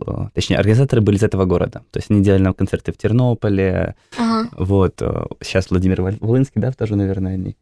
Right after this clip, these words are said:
Speaker 2: Не, не, то не вони. Ну,
Speaker 1: Вот,
Speaker 2: вони
Speaker 1: ну,
Speaker 2: Луцьк, Тернопіль
Speaker 1: вот,
Speaker 2: брали.
Speaker 1: да-да-да, вот, неважно. И там был вот первый городок, это их родной город, и там тоже с-, Д К достаточно большое, и,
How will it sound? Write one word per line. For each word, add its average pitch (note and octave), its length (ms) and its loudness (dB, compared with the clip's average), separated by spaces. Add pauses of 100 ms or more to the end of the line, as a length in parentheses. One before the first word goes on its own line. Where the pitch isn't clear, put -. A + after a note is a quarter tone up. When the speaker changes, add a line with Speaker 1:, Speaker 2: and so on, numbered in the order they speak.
(180)
Speaker 2:
Не, C4 200 2
не, A3+ 160 -2
то C4 120 -4
не C4+ 80 0
вони. B3 360 -2
Ну, B3+ 180 2
Speaker 1:
Вот, G3 100 6
Speaker 2:
вони D#4 180 2
Speaker 1:
ну, C#4+ 100 2
Speaker 2:
Луцьк, - 200 -4
Тернопіль B3 540 0
Speaker 1:
вот, G#3+ 40 -12
Speaker 2:
брали. A3 220 -2
Speaker 1:
да-да-да, G2+ 260 4
вот, G2 180 0
неважно. G2+ 260 0
И - 40 0
там E3 140 0
был C#3+ 120 2
вот B2 140 -2
первый A#2+ 240 2
городок, C#3 320 2
это B2 140 0 (100)
их - 100 -4
родной A2 260 4
город, C#3 340 2 (180)
и G#2 240 2 (320)
там A#2+ 160 4
тоже A2+ 200 2
с-, - 180 -10
Д G#2 140 0
К F#3+ 440 0
достаточно G#2 460 0
большое, A#2 640 2 (100)
и, G#2 260 2